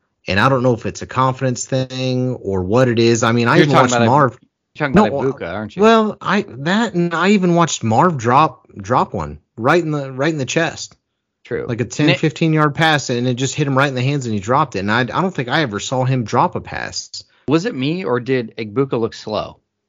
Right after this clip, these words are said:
Speaker 1: Yes,
Speaker 2: He looked
Speaker 1: I mean
Speaker 2: slow. Now, that could be perception because of, you know, you don't know
Speaker 1: Well, he
Speaker 2: seeing
Speaker 1: also
Speaker 2: it on
Speaker 1: had,
Speaker 2: T V.
Speaker 1: well, I think he has that Terrell Pryor stride, and I'm not making a joke. I'm just saying Terrell Pryor didn't look like he was running fast, but he was running really fast.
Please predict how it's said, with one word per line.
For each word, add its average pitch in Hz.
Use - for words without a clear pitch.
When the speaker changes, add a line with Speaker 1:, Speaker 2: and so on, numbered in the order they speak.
Speaker 1:
Yes, 139
Speaker 2:
He 160
looked 185
Speaker 1:
I 160
mean 185
Speaker 2:
slow. 160
Now, 135
that 175
could 196
be 190
perception 127
because 107
of, 104
you 127
know, 110
you 104
don't 117
know 98
Speaker 1:
Well, 160
he 135
Speaker 2:
seeing 180
Speaker 1:
also 170
Speaker 2:
it -
on 147
Speaker 1:
had, 143
Speaker 2:
T 123
V. 117
Speaker 1:
well, 160
I 143
think 190
he 170
has 143
that 120
Terrell 104
Pryor 101
stride, 123
and 113
I'm 127
not 139
making 113
a 85
joke. 98
I'm 110
just 110
saying 98
Terrell 147
Pryor 127
didn't 123
look 107
like 139
he 143
was 139
running 151
fast, 151
but 92
he 135
was 110
running 90
really 82
fast. -